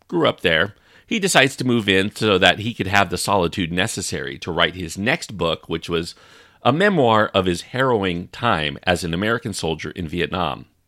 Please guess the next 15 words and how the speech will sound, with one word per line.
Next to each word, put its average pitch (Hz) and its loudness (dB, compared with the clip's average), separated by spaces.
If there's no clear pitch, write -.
His 151 -2
publisher, 143 2
as 92 -4
well 98 2
as 107 -2
his 110 -8
fans, 80 -4
are 139 -6
not 143 -2
really 113 2
keen 92 -2
on 80 -4
him 80 -6
writing 73 0
this 78 -4